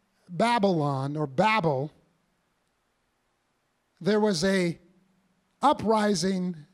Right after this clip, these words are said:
led by Nimrod, and they wanted to build the Tower of Babel. Remember that? And what did God say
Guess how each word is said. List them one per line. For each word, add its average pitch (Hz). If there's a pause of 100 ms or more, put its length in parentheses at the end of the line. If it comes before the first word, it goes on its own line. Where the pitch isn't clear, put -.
(220)
led 196
by 196
Nimrod, 160 (1200)
and 190
they 233
wanted 220
to 202
build 208
the 180
Tower 196
of 151
Babel. 175 (100)
Remember 180
that? 226 (1400)
And 175
what 254
did 233
God 233
say 202